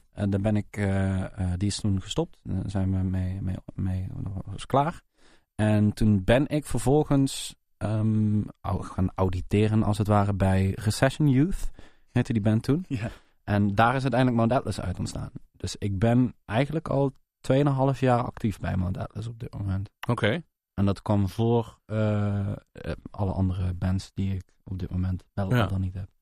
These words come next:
Speaker 3: Want het hele traject kennen we. Hè? En ook het traject van bijvoorbeeld een Popsport of een, een, een Nu of Nooit van, eh, van Pop in Limburg.
Speaker 1: Mhm.
Speaker 3: Het zijn allemaal, allemaal trajecten. En,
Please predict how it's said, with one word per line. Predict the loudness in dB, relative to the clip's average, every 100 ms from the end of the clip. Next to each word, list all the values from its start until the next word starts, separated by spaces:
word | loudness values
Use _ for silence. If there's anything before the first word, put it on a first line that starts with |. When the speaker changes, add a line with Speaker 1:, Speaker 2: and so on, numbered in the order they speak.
| _ _ -2
Speaker 3:
Want | 2 2 -2
het | -2
hele | 2 2
traject | 2 0 0
kennen | -2 0 2
we. | 4 2 -2 0
Hè? | 0
En | 2 -2
ook | -2 -2
het | -4
traject | -4 -4 -4
van | -4
bijvoorbeeld | -2 0 0
een | 0
Popsport | -2 -4 -6 -4 -4 -4
of | -4 -4 -2
een, | -2 -2 -2
een, | -4 -2
een | 0
Nu | 0
of | 0 0
Nooit | -2 -2 -4
van, | -6 -4 -2 -2
eh, | -2 -2 -2
van | -2 -2
Pop | -2 0
in | 0
Limburg. | 2 0 0 -2 -6
Speaker 1:
Mhm. | -10 -8 -8
Speaker 3:
Het | -4
zijn | -2
allemaal, | 0 2 0
allemaal | 0 -2 -2
trajecten. | -2 0 0 0 -2 0 0
En, | -2 -4